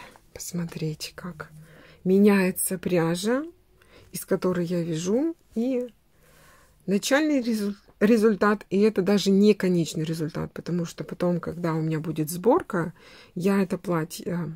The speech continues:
уже готовое постираю и уже окончательно отпарю. Давайте ра-, вам расскажу сразу же о пряже. Вяжу я из пряжи Alize Diva. Нравится мне эта пряжа, особенно она идеальная для вязания спицами.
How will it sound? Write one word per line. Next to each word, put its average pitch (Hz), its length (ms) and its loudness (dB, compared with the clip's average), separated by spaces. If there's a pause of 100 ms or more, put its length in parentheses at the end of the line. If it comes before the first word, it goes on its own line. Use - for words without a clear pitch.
(120)
уже 170 180 -4
готовое 165 400 -2
постираю 247 720 0
и 226 340 -2 (760)
уже 190 340 -2 (160)
окончательно 180 840 0
отпарю. 147 560 -8 (1500)
Давайте 226 380 4
ра-, 208 100 6
вам 214 220 6
расскажу 196 400 2
сразу 196 320 4
же 185 260 0
о 185 120 0
пряже. 156 480 -2 (160)
Вяжу 185 400 2
я 240 180 6
из 190 240 0
пряжи 196 520 0
Alize 180 440 0
Diva. 170 480 -2 (1900)
Нравится 185 480 4
мне 180 140 2
эта 175 160 -2
пряжа, 262 400 2
особенно 190 640 4
она 196 220 4
идеальная 202 520 2
для 170 200 2
вязания 180 440 2
спицами. - 680 -6